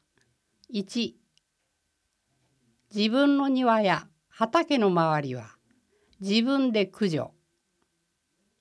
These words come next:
駆除方法などは担当課へお問い合わせください。二、公園や空き地、道路脇は管理者や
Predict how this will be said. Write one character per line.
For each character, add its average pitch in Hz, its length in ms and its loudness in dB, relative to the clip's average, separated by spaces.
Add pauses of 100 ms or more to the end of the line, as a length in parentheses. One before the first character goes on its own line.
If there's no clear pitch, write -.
(220)
駆 247 160 -4
除 302 220 2
方 294 240 2
法 247 240 2
な 180 160 2
ど 156 120 -2
は 131 220 -6 (400)
担 277 280 -2
当 302 200 0
課 208 180 -2
へ 143 120 2
お 160 100 -4
問 208 240 -2
い 202 60 -2
合 190 80 0
わ 196 80 -2
せ 196 160 -8
く 185 100 -16
だ 185 140 -4
さ 170 220 -4
い。 107 140 -14 (1700)
二、 220 220 -6 (1120)
公 277 300 4
園 269 280 2
や 220 160 4
空 196 100 2
き - 180 -16
地、 - 420 -4 (360)
道 220 340 2
路 220 120 6
脇 190 320 0
は 160 200 -2 (800)
管 254 340 0
理 254 140 0
者 180 220 0
や 147 260 -4